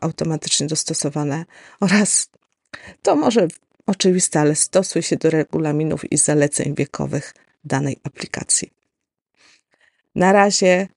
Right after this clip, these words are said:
to jest bardzo ważne. Mam nadzieję, że kiedyś to się zmieni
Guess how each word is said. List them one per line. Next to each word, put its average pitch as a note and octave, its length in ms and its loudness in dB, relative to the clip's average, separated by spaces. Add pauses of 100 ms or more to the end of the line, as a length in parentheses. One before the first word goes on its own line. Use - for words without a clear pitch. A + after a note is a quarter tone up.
to - 80 0
jest D#3+ 160 -2 (200)
bardzo E3+ 320 2
ważne. D3+ 480 -4 (120)
Mam E3+ 220 0
nadzieję, E3 260 0
że E3 80 0
kiedyś - 320 -2
to - 100 -4
się - 160 -2
zmieni D#3+ 520 -2